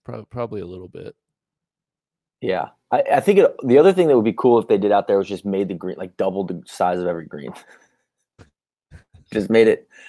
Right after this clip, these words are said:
Speaker 2: made it a giant putting con-, chipping and putting contest.
Speaker 1: That,
Speaker 2: That
Speaker 1: yeah, would work.
Speaker 2: uh,
Speaker 1: That's
Speaker 2: and maybe that
Speaker 1: provocative.
Speaker 2: wouldn't be, maybe that wouldn't be true to, to, you know,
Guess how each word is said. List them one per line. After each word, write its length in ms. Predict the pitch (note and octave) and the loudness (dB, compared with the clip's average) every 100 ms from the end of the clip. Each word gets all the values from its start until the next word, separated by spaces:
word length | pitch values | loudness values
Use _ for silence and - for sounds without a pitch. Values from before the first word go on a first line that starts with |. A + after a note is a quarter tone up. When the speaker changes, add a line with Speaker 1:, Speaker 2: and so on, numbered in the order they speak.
| - - | -20 0
Speaker 2:
made 160 | A#2 C3+ | 4 4
it 60 | |
a 60 | A#2+ | 4
giant 380 | G2 A2+ A2+ F2 | 2 2 0 -2
putting 260 | G2 G2+ | -2 -2
con-, 280 | F#2 E2+ - _ | -4 -8 -10 _
chipping 320 | - - B2+ | -2 0 2
and 100 | G#2 | 0
putting 280 | F2+ F#2+ F#2 | 0 0 0
contest. 480 | F2+ E2+ - - - _ _ _ _ _ _ _ _ _ _ - | -8 -10 -8 -8 -12 _ _ _ _ _ _ _ _ _ _ -18
Speaker 1:
That, 180 | B2+ - | -10 -4
Speaker 2:
That 180 | A2 C#3+ | -4 -4
Speaker 1:
yeah, 100 | A3+ - _ C4+ | -12 -20 _ -20
would 180 | C#4+ | -16
work. 140 | F#3+ F3 | -10 -8
Speaker 2:
uh, 60 | F3+ | -8
Speaker 1:
That's 1040 | F#3 A#3+ _ _ _ _ _ _ _ - - C#3+ | -14 -20 _ _ _ _ _ _ _ -20 -6 0
Speaker 2:
and 140 | D#3+ | 4
maybe 160 | - - | 6 6
that 60 | |
Speaker 1:
provocative. 180 | G3 F#3 | 6 6
Speaker 2:
wouldn't 200 | F#3+ F3 | 4 6
be, 220 | E3+ D3+ D#3 | 6 4 4
maybe 200 | F3 F3 | 4 6
that 140 | D#3 | 6
wouldn't 180 | D#3 C#3 | 4 0
be 100 | B2+ | -6
true 340 | - C#3 B2 | -4 -4 -2
to, 60 | F#2 _ - | -4 _ -6
to, 320 | A2 G2 - _ | -4 -4 -8 _
you 100 | G#2+ | -12
know, 240 | F2 C#2 | -10 -12